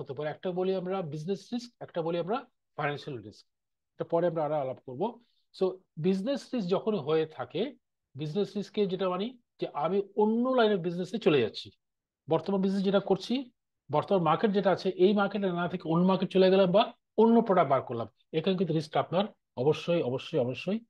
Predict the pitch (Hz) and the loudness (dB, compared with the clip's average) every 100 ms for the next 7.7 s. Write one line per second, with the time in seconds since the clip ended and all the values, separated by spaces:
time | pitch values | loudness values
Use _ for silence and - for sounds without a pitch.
0 | _ _ 123 127 113 104 - - 107 _ | _ _ -4 -2 -2 -6 -10 -14 -14 _
1 | _ _ _ - 185 247 240 247 196 196 | _ _ _ 0 0 4 4 6 4 2
2 | 196 214 208 - 214 202 185 202 240 _ | 0 -4 -4 -4 0 2 4 2 0 _
3 | _ _ - 156 151 175 156 151 180 160 | _ _ -8 -8 -6 -6 -4 -2 -2 -4
4 | - 165 165 143 151 147 - 110 110 104 | -8 -8 -6 -4 -2 -4 -8 -12 -12 -14
5 | 123 147 160 196 - _ 120 160 160 170 | -14 -10 -8 -8 -12 _ -10 -8 -6 -8
6 | 156 151 151 - 147 143 185 233 _ 110 | -6 -10 -10 -10 -8 -6 -6 -10 _ -14
7 | 117 113 107 - 98 - 98 | -10 -10 -12 -18 -20 -20 -20